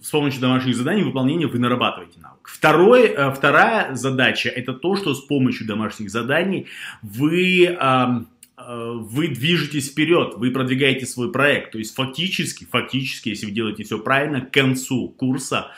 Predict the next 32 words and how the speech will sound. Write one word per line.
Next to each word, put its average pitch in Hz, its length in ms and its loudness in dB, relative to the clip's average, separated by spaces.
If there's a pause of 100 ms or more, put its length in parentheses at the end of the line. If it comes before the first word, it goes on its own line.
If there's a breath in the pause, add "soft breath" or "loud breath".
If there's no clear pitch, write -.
(160 loud breath)
у 110 60 -8
вас 110 280 0
будет 120 320 -2
первый 98 340 -4
кейс. 87 420 -10 (500 loud breath)
А 139 140 2
это, 165 360 4
ну, 120 840 -6 (200)
э, 123 40 -20 (340)
забегая 131 400 2
вперёд, 147 240 -4
скажу, 131 220 2
что 131 100 -6
это 123 120 0
один 123 240 0
из 110 100 -4
основных 123 420 0
ключей 127 480 0
к - 80 -10
поиску 110 360 -6
клиента. 107 420 -6 (140)
То - 60 -20
есть - 120 -18
когда 110 180 -4
у 113 60 0
вас 123 180 -2
есть 123 200 -4
хотя 104 160 -6
бы 104 100 -6
один 107 200 -4
реализованный 101 520 -4
кейс, - 460 0